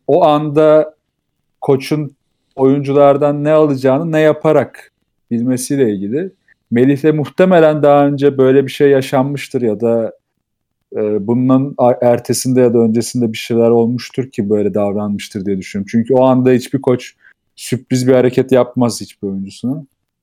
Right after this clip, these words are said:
Ya aynı, aynı Steve Kerr için de geçerli ki Popovic'in de oyuncuların ittiği, e, görüntüler vardır yani. İşte başka koçların da yaptığı daha sert hareketler.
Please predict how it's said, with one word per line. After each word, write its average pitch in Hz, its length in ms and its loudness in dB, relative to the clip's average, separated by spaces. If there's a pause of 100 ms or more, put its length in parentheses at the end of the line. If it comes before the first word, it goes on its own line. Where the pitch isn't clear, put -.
(300)
Ya 98 140 -4
aynı, 107 200 -4
aynı 104 220 -4
Steve - 340 -4
Kerr 113 160 0
için 110 240 -2
de 104 80 0
geçerli 92 420 -8
ki - 100 -8
Popovic'in 117 600 -2
de 113 140 2
oyuncuların 110 460 0
ittiği, 113 560 0 (640)
e, 202 40 -4 (100)
görüntüler 107 580 0
vardır 104 440 2
yani. 92 440 -6
İşte - 280 -18
başka 104 480 -2
koçların 107 580 0
da 101 100 2
yaptığı 95 360 -4
daha 104 160 2
sert 98 340 -6
hareketler. 98 600 -6